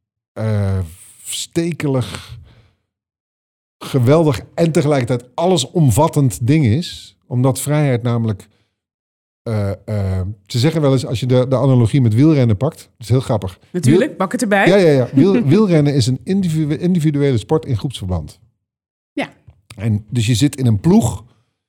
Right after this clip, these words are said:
Speaker 1: maar je, er kan er maar één winnen.
Speaker 2: En je bent alleen uiteindelijk. Je
Speaker 1: Precies.
Speaker 2: trapt zelf.
Speaker 1: En je moet het zelf doen.
Speaker 2: En als
Speaker 1: En
Speaker 2: je valt?
Speaker 1: Daarom. En die analogie, die, die is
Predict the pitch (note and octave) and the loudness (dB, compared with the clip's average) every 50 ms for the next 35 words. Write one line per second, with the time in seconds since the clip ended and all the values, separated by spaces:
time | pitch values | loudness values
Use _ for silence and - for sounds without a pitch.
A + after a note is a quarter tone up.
0 | _ _ _ _ _ _ _ _ _ _ _ _ _ _ _ - A2+ A2 A2+ A2 | _ _ _ _ _ _ _ _ _ _ _ _ _ _ _ -6 -4 -2 0 0
1 | G#2+ G2+ G#2+ A2 B2+ B2+ A#2+ B2 - C3+ B2 A#2 G#2+ G#2+ G#2+ A#2 C3+ C#3+ C#3 C3+ | 0 0 -2 -4 -4 -2 -2 0 2 2 2 4 2 2 2 2 2 4 4 2
2 | G#2+ E2+ D#2+ - _ _ _ _ _ _ _ _ _ _ _ _ _ F3+ D#3 C#3 | 2 0 -2 -8 _ _ _ _ _ _ _ _ _ _ _ _ _ -4 -2 -2
3 | C#3+ D3+ F3 - A#3+ D4 D#4+ D#4 C4 G3+ D#3+ D#3 D3+ C#3+ C#3+ C#3 C#3 D3+ - C#3+ | -2 -4 -4 -4 -4 -2 0 0 0 0 -2 -2 -4 -8 -8 -8 -8 -2 -2 0
4 | - G3+ G#3+ - - - - B3+ G#3 G3 G#3 E4+ A#3+ C#3 C3+ B2+ B2+ B2+ B2+ A#2 | 2 2 0 0 -2 -2 0 0 0 0 0 -2 0 0 2 4 4 4 4 2
5 | A2 - - C#3 D3 D3 B2 A#2+ F#2+ D#2+ - - - _ _ _ - - F#3+ F#3 | 2 2 2 2 2 2 2 0 -2 -2 -4 -12 -20 _ _ _ -2 0 2 2
6 | - G#3 E3+ - B3 A#3+ D4+ G#4 G#4+ - - _ _ _ _ _ _ _ - C3 | 2 0 0 0 0 2 2 0 -2 -6 -14 _ _ _ _ _ _ _ -4 -2
7 | C#3 C3 G#2 D#2 - _ _ _ _ _ _ _ _ B2+ C3+ C#3+ C#3 C3+ C3 D3 | -2 -2 -2 -6 -10 _ _ _ _ _ _ _ _ -8 -6 -4 -2 -2 -2 -2
8 | E3+ C3 E3 F3 F3 E3+ D#3+ - - - E3+ E3 D#3 - C#3 C#3+ C#3 C#3 C#3 - | -2 -2 -4 -4 -2 -2 -2 -2 -2 -2 -4 -4 -4 -6 -6 -4 -4 -4 -6 -8
9 | - - E3+ C3 C#3 C3+ C#3 C#3 C3 - - - - | -14 -14 -10 -8 -6 -4 -4 -4 -4 -6 -10 -14 -18